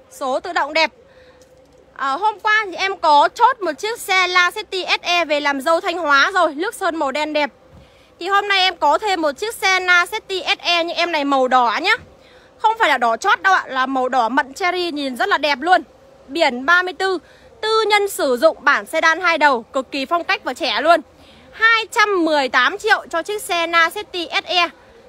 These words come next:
Đời hai không lẻ chín, nhập khẩu, động cơ trang bị một chấm sáu và em này là số sàn các bác nhé. Màn hình giải trí, cam ba trăm sáu mươi đầy đủ rồi. Dàn lốp dày dặn, sơn xi sạch đẹp, máy số thì ngon.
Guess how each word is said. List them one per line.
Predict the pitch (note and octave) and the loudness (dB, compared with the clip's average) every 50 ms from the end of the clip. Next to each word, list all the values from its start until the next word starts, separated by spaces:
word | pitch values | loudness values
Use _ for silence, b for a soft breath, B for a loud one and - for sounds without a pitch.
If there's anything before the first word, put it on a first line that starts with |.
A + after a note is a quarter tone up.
| B - | B -8
Đời | C#4 D#4+ E4+ E4+ E4+ E4+ | 0 2 4 4 4 4
hai | G4+ G4+ G4+ G4+ G4+ | 2 2 2 2 2
không | G4 - F#4+ F#4 F#4 | 0 -2 -2 -2 0
lẻ | F#4 E4+ C#4+ B3 | 0 -2 -2 -2
chín, | - - C4 C4 C4 D#4+ F4+ | -4 -8 -10 -8 -8 -6 -4
nhập | F4+ F4+ C4+ A#3 | -4 -4 -4 -2
khẩu, | - D4 C4+ B3 A3 G3+ - A3 | 0 0 0 0 0 -4 -8 -8
động | D4 C#4 D4 C4+ | -8 -8 -6 -4
cơ | D#4+ D#4+ D#4+ D4+ | 0 0 0 0
trang | E4+ D#4+ D4+ D4+ | 0 -2 -2 -4
bị | D#4 C#4 B3+ | -6 -6 -6
một | C4 B3+ A#3 | -6 -6 -6
chấm | - B3 B3+ C#4 | -6 -8 -8 -4
sáu | - - B3 A#3+ D4+ | 0 2 2 4 2
và | D#4 E4 | 2 -2
em | C#4 D4+ D#4+ D#4 | -2 -2 -2 -2
này | D4+ C4+ B3+ | -2 -2 -2
là | B3 - | -2 -4
số | - - B3 C4 | -6 -6 -8 -6
sàn | - E4+ D#4+ C#4+ B3 B3 | -2 0 0 0 0 0
các | D#4+ | 0
bác | D#4 F4 F#4+ F#4+ | 2 2 2 0
nhé. | G4+ A4 A#4+ - B B B B B B B B B | -2 -6 -6 -8 B B B B B B B B B
Màn | B D4+ E4 E4 E4 D#4+ | B 2 2 2 2 2
hình | F#4+ F#4 E4 D4+ C#4+ | 0 -2 -2 0 0
giải | C4 D4 C#4 A#3+ A#3 | 2 2 2 2 0
trí, | A3+ C4+ C4 C4+ D4+ F#4 - - | -2 -2 -2 -2 -2 -2 -2 2
cam | G4 F#4+ G4 F#4+ G4 F#4+ | 2 4 4 2 0 -2
ba | F4 F#4+ F#4+ F#4 | 0 0 0 0
trăm | F4+ - G4 F#4 F#4 F4 | 0 -2 -4 -4 -2 -4
sáu | - F4 C#4+ D4+ | -2 -2 -2 0
mươi | E4 F4 F4+ F4+ E4+ | 0 0 0 0 0
đầy | - D4+ C#4 C4+ | 0 0 0 -2
đủ | C#4 C#4 B3 A3 | -2 -4 -4 -4
rồi. | A3 C#4+ D4+ D4+ C4 - b b b b b b b b b | 0 2 2 2 0 -2 b b b b b b b b b
Dàn | - C4 D#4 D#4 D#4 D4+ | -4 0 2 2 2 2
lốp | E4 F#4+ A4 - - | 4 2 2 2 -2
dày | - D4+ D#4+ D4 C#4+ | -2 0 0 0 2
dặn, | B3+ E4 D4+ - - | 2 0 0 0 -2
sơn | - - F4+ F#4 F4 | -4 -2 0 0 0
xi | E4+ - F#4 F4 E4+ | -2 -6 -6 -6 -4
sạch | D#4+ F#4 D4 - - | -4 -4 -4 -4 -2
đẹp, | C#4 C4+ C4 - - | -2 -4 -4 -4 -6
máy | A3+ C4+ B3 C4 D#4+ | -6 -6 -4 -4 -4
số | - - D4 C4 D4+ | -4 -2 0 0 0
thì | G4 F#4 C#4 | 0 -2 -2
ngon. | C#4 D4 E4 E4+ | 2 4 4 4